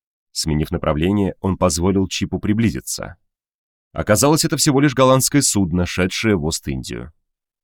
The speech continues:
Солдаты эскадры вернулись с боевых постов на вахту, ибо враг, подобно скрытой силе моря, мог появиться на горизонте снова.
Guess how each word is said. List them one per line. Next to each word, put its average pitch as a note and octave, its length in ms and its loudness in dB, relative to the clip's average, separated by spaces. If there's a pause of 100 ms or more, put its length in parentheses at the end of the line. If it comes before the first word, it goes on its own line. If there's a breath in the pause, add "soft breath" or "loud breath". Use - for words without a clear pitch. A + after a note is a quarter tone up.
(120)
Солдаты F2 540 2
эскадры E2 420 0
вернулись E2 420 0
с D2+ 160 -6
боевых F#2 340 0
постов F#2+ 380 -2
на G2+ 100 2
вахту, - 400 -2 (640)
ибо F#2+ 220 2
враг, A2 380 2
подобно G2 380 0
скрытой F2 400 -2
силе D2+ 300 -4
моря, G#2 420 -4 (220)
мог D2+ 420 -4
появиться G2+ 600 -2
на F#2+ 100 -2
горизонте C#2 640 -8
снова. - 640 -8